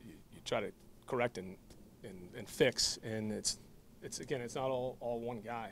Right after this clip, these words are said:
And then the good thing about Derek did is that, you know, there were some things that, and we gotta get better. We, we, we gotta improve not having negative runs, but he did get on the free safety three times, and that, that's a really good run defense. We knew the matchups into that,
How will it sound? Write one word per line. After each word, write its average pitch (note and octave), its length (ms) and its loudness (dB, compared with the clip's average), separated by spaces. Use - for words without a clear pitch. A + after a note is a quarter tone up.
And A#2 100 -6
then A#2+ 60 -2
the C3 80 -2
good D3 160 2
thing C#3+ 140 6
about C3 180 6
Derek C3+ 240 8
did D3 260 12
is B2 120 6
that, B2+ 200 2
you B2 120 -2
know, B2+ 160 2
there C3 80 2
were B2+ 40 -2
some B2+ 160 -4
things C3+ 240 2
that, B2+ 140 2
and - 80 6
we D3+ 60 10
gotta D3+ 140 12
get C#3+ 100 10
better. A#2 260 12
We, A#2 220 -2
we, B2 180 -2
we C3 60 -6
gotta B2 120 2
improve A#2+ 280 4
not B2 120 4
having A#2+ 160 2
negative B2 240 2
runs, C#3+ 220 4
but A#2 100 -4
he C3 80 -4
did C3+ 200 2
get C3 100 4
on B2 100 4
the A#2 60 0
free C3 160 0
safety C3+ 280 2
three B2+ 200 -2
times, B2+ 380 -4
and G2+ 220 -6
that, B2 140 0
that's C3+ 180 2
a A2+ 40 0
really B2+ 240 6
good C3+ 160 6
run C3+ 160 6
defense. C3 420 0
We A2+ 80 -4
knew C3 160 2
the B2 100 -2
matchups A#2+ 460 -2
into B2 140 -2
that, B2 200 2